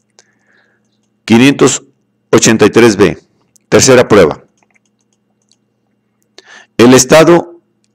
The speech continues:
en que no se sufre es intermedio entre el placer y el dolor.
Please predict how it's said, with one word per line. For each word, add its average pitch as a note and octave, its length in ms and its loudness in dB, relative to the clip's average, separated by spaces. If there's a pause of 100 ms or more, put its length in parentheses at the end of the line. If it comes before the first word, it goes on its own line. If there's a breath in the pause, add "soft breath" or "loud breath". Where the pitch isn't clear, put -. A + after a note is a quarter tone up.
(240)
en A2 160 -2
que A2 140 0
no C#3+ 100 2
se D3 140 0
sufre D#3 540 -2 (320)
es C#3+ 200 0
intermedio A2+ 720 0
entre G#2+ 240 0
el G#2 120 0
placer D3 440 0
y A2 100 0
el F#2+ 100 0
dolor. E2 340 0